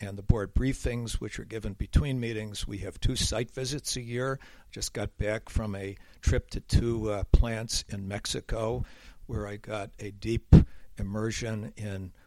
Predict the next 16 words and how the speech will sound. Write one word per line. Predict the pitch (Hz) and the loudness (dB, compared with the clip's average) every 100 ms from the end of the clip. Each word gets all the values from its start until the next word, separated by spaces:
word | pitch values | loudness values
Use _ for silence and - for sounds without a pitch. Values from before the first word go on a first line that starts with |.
| - | -4
world-class | 120 113 - - 113 110 - | 0 0 -2 -6 -2 0 0
manufacturing | 110 107 104 - 101 - - 110 113 | -2 -6 -6 -6 -8 -6 -6 -4 0
principles | 110 113 - 110 113 107 117 101 | 0 0 -4 -2 -4 -4 -6 -6
and | 98 98 - | -8 -10 -10
the | 95 92 - - - | -10 -10 -16 -4 2
culture | - 117 - 110 | 2 2 -2 -4
of | - | -2
continuous | 113 95 - 117 117 104 - | -2 0 2 2 0 -2 -4
improvement | 110 - 107 104 107 107 | 2 4 4 -2 -8 -10
that | - | -8
the | - | -8
company | - 104 - 101 | -6 0 0 0
is | 95 | -8
trying | - - 101 101 | 2 2 2 -8
to | - - | -12 -12
implement. | 104 - 107 110 156 | 4 4 4 -6 -6